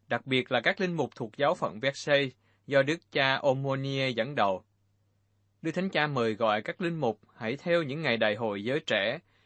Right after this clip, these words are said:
để có cùng cảm thức với giáo hội, gần gũi với người trẻ, với những người nghèo và tất cả những Kitô hữu, để kính múc được từ Chúa Thánh Thần một nguồn phong phú mới. Chào các nhóm hành hương nói tiếng Anh, đặc biệt là những người đến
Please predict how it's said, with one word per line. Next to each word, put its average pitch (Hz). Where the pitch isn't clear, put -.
để 127
có 180
cùng 120
cảm 143
thức -
với 175
giáo 165
hội, 104
gần 110
gũi 110
với 175
người 127
trẻ, 104
với 180
những 160
người 120
nghèo 104
và 107
tất -
cả 107
những 131
Kitô 151
hữu, 120
để 110
kính 202
múc 226
được 131
từ 113
Chúa 160
Thánh 190
Thần 117
một 110
nguồn 113
phong 135
phú 139
mới. 156
Chào 123
các 165
nhóm 202
hành 120
hương 147
nói 160
tiếng 180
Anh, 147
đặc 113
biệt 123
là 113
những 113
người 117
đến 131